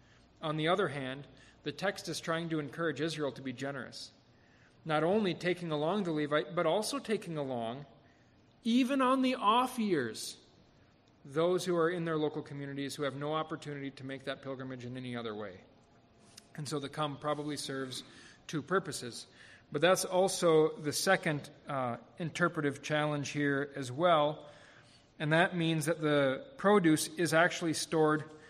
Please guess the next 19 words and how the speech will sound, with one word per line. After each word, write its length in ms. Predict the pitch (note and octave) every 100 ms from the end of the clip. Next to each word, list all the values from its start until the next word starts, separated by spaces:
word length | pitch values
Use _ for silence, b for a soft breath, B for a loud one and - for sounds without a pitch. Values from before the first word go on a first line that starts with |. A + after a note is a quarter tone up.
| B E3
in 180 | D#3
local 260 | D#3+ E3 E3
communities. 600 | - D3 E3+ D#3+ C#3+ C3
The 100 | D#3
Hebrew 400 | B2 G3+ F#3 E3
is 100 | D#3
ambiguous. 600 | D3+ C#3 D3+ C#3 B2 B2
So 140 | E3 D3
here's, 300 | F#3 G#3 -
here's 280 | C#3+ A3+
how 120 | A3 F#3+
verse 220 | F#3 -
twenty-eight 520 | F#3+ F#3+ E3 D#3+ E3+
reads 400 | D3+ C#3+ C#3 - B B B B B
in 120 | D#3+
the 180 | D3 D#3+
E 60 | D#3
S 120 | D3+
V. 380 | C3+ C#3 A#2+